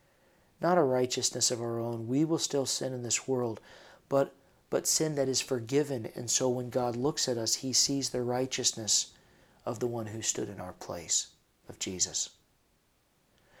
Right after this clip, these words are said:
And now we can appeal to God as a son would to a father,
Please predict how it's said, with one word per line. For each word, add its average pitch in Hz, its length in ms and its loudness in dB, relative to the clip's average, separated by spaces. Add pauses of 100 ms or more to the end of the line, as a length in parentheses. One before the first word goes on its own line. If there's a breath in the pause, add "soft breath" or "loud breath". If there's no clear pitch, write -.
(160 soft breath)
And 127 180 -8
now 147 300 0
we 131 160 0
can 127 160 -8
appeal 139 420 2
to 131 140 -6
God 110 380 -6 (640 soft breath)
as 120 180 -2
a 120 60 -4
son 135 420 0
would 113 240 -2
to 110 160 -2
a 101 40 -6
father, 120 520 -4